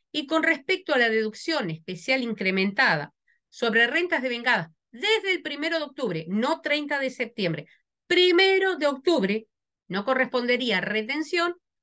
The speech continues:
cuando la remuneración o haber bruto promedio, ¿sí?, mensual de ese mes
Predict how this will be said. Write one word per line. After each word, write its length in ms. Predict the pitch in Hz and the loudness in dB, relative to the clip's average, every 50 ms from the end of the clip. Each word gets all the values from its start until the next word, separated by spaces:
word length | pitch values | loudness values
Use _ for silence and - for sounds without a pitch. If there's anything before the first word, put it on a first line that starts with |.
| _ _ _ | _ _ _
cuando 280 | - 208 202 202 208 214 | -2 -2 0 0 0 0
la 120 | 202 202 | 0 0
remuneración 680 | 196 208 208 214 214 220 220 220 240 240 - 320 285 233 | 0 0 -2 -2 0 0 0 0 0 -2 -4 -4 -2 -2
o 40 | 190 | -2
haber 240 | 185 190 220 233 220 | 0 0 0 0 0
bruto 400 | 254 247 269 269 - 156 - _ _ | -2 -2 -4 -4 -4 -8 -10 _ _
promedio, 880 | - 233 247 247 254 254 285 330 320 277 214 175 160 160 165 165 - _ _ _ _ _ _ _ _ | 2 4 4 4 4 4 2 2 0 0 -2 -2 -2 -4 -4 -6 -8 _ _ _ _ _ _ _ _
¿sí?, 500 | _ _ - - 156 170 233 294 320 _ _ _ _ _ _ _ | _ _ -10 -6 -4 -4 -4 -4 -6 _ _ _ _ _ _ _
mensual 800 | - 180 196 214 226 226 240 226 226 - 320 311 302 247 170 151 | -4 0 4 6 6 6 6 2 -2 -4 0 2 4 4 2 0
de 100 | 147 160 | -4 -8
ese 200 | 160 160 - 277 | -10 -8 -8 -4
mes 320 | 302 320 320 330 349 339 | -2 0 0 0 0 -2